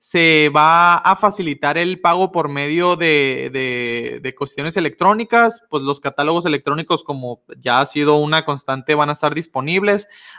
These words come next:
Va a haber mucho, muchos más y se van a revisar los protocolos de limpieza y desinfección, este, en las tiendas.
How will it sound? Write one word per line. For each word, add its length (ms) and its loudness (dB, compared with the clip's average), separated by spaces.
Va 80 4
a 40 4
haber 180 2
mucho, 600 -6
muchos 520 -8
más 560 0
y 100 -10
se 140 -6
van 100 -2
a 60 0
revisar 280 -2
los 160 -4
protocolos 520 -4
de 100 -2
limpieza 920 -2
y 120 -6
desinfección, 1080 -4
este, 760 -6
en 80 -8
las 240 -6
tiendas. 560 -2